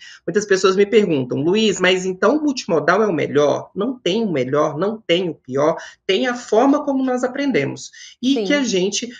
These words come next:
Speaker 1: vai se adaptando a partir do processo. E, e eu queria finalizar aqui falando que para acionar demandas relacionadas ao nap, é, a gente tem o nosso, nós temos os nossos canais de atendimento, que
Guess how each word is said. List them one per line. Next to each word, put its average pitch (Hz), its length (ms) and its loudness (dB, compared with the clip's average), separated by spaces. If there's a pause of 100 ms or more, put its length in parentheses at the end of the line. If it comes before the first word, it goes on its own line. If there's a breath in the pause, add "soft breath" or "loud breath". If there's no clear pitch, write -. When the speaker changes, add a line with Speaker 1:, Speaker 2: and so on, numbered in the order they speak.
(120 loud breath)
Speaker 1:
vai 175 260 2
se 175 120 -4
adaptando 180 500 -2
a 170 60 -6
partir 170 300 -8
do 165 100 -12
processo. - 560 -14 (520 loud breath)
E, 190 340 -2
e 185 40 4
eu 202 120 6
queria 240 440 2
finalizar 220 720 0
aqui - 240 -4
falando 214 420 0
que - 120 -20
para 220 240 -2
acionar 180 640 -2
demandas 143 500 -2
relacionadas 160 640 -4
ao 127 140 -6
nap, 190 400 -2 (420 loud breath)
é, 143 400 -2
a 151 100 0
gente 180 220 -4
tem 170 100 -6
o 185 60 -4
nosso, 180 320 -2 (140)
nós 143 160 -8
temos 156 220 -8
os 151 60 -8
nossos 156 320 -4
canais 143 380 -4
de - 60 -4
atendimento, 135 760 -4
que 147 340 -2